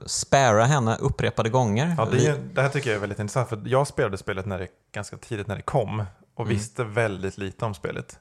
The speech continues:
Speaker 1: Mm.
Speaker 2: Vilket är så här, det, det är ju, det är kanske svårt idag att spela The Undertale utan att veta någonting.
Speaker 1: Mm.
Speaker 2: För att det har ju blivit så ett enormt fenomen sedan det kom.
Speaker 1: Mm.
Speaker 2: Ehm, men för mig var det ot-, en liksom otrolig spelupplevelse att spela det så otroligt blint.
Speaker 1: Mm.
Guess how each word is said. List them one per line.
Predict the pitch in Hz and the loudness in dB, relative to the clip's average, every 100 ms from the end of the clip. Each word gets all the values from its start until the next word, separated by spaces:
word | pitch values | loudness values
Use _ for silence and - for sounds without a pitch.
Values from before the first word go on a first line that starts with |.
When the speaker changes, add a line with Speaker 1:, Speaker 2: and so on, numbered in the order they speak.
| - | -6
Speaker 1:
Mm. | 104 113 | -4 -4
Speaker 2:
Vilket | - 104 104 | -6 -6 -2
är | 101 | -2
så | - | -2
här, | 98 | -4
det, | 92 110 127 117 | 0 -2 -4 -6
det | 120 | 0
är | |
ju, | 120 120 117 - - _ | 0 0 -4 -10 -20 _
det | 120 | -4
är | |
kanske | 107 131 110 | -2 -2 -2
svårt | - 139 135 123 | -4 2 2 0
idag | 113 110 113 117 107 | -4 0 2 4 2
att | 95 - | -4 -6
spela | - - 104 123 | -14 -4 -2 0
The | 135 | 0
Undertale | 104 95 95 101 113 | -2 -2 -6 -10 -10
utan | 139 120 - 117 | -8 -10 -8 -8
att | 120 | -4
veta | 120 113 156 | -4 -2 0
någonting. | 117 98 117 101 - - | 0 0 -6 -8 -10 -6
Speaker 1:
Mm. | 113 87 - _ | -4 -4 -8 _
Speaker 2:
För | 110 | -4
att | |
det | - 107 | 0 2
har | 101 | 2
ju | |
blivit | 104 101 98 | 2 0 -2
så | 107 | -6
ett | - 120 117 120 | -4 -4 -2 0
enormt | 120 117 110 | 2 2 0
fenomen | - 110 113 123 117 - | -4 -2 0 0 -2 -6
sedan | - | -6
det | 101 | -6
kom. | - 107 107 95 _ | -2 -2 -2 -6 _
Speaker 1:
Mm. | 113 95 87 - _ _ - | -4 -4 -6 -18 _ _ -2
Speaker 2:
Ehm, | 104 95 92 92 - _ _ - | 2 4 2 -2 -6 _ _ -2
men | 110 101 104 - - - - | 0 0 -2 -8 -20 -18 -4
för | 113 | 2
mig | 123 143 | 4 4
var | 107 98 | 4 4
det | 95 | 4
ot-, | 98 107 113 - | 2 -4 -8 -4
en | 113 101 98 | -4 -4 -4
liksom | 98 104 | -6 -6
otrolig | 98 123 104 | -2 0 -2
spelupplevelse | - 98 104 110 - | -4 -6 -4 -6 -4
att | 104 | -8
spela | - 107 101 127 | -4 -2 0 0
det | |
så | 107 | -2
otroligt | 113 117 - 104 98 | -8 -8 -6 -6 -4
blint. | 127 135 110 101 - - | -4 -2 -4 -8 -10 -2
Speaker 1:
Mm. | 110 | -2